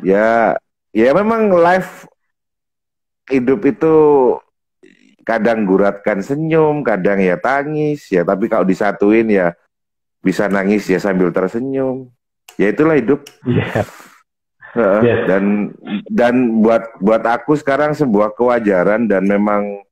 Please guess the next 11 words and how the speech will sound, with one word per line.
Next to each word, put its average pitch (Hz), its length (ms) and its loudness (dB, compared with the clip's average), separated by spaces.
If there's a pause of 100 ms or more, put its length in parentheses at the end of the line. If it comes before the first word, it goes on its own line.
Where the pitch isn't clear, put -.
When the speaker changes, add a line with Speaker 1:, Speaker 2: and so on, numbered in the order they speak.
(840)
Speaker 1:
sebuah 98 480 0
kelayaan 104 800 0
gitu 90 240 -2
kan. 101 320 -2 (960)
Eh, 90 640 0
ya 87 160 2
menuju 101 400 0
satu 101 320 -2
juta 95 400 -2
warisan 92 400 -2
peradaban 87 800 -4